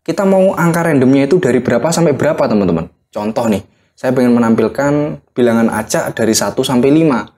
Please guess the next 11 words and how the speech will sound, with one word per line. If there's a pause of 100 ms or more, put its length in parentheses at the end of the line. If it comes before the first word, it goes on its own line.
(260)
Jadi
entah
satu,
entah
dua,
entah
tiga,
dan
seterusnya
sampai
lima,